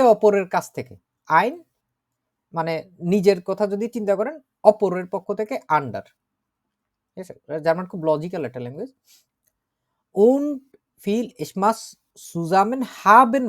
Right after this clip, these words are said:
werden। এখানে আমরা একটা ফুটুর ব্যবহার করছি এবং আমরা পাবো। যে কোনো কিছুতেই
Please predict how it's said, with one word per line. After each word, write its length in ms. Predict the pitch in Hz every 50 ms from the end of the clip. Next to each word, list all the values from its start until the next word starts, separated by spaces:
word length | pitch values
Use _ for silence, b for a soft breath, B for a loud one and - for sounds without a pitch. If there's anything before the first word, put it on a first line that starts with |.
| 156 -
werden। 320 | 151 139 127 113 98 98 87 - _ _ _ _ _ -
এখানে 240 | 175 175 214 208 208 196 165
আমরা 140 | 175 170 185
একটা 140 | 175 185 180 -
ফুটুর 240 | 214 208 220 220 190 180
ব্যবহার 240 | 170 160 165 165 160
করছি 200 | 180 175 - 240 262 254 _ _ _ _ _ _ _ _ _ _ _ _ _ _ -
এবং 120 | 160 185 180 - - 170 185
আমরা 380 | 196 202 202 202 202 214 214 214 214 - _ - 220
পাবো। 320 | 208 208 208 156 135 107 - - _ _ _ _ _ _ _ _ _ _ _ _ _ _ -
যে 180 | 165 156 214 240 247 240 -
কোনো 200 | 233 208 208 214 220 208 208 _ -
কিছুতেই 440 | 214 196 - 220 208 - 226 247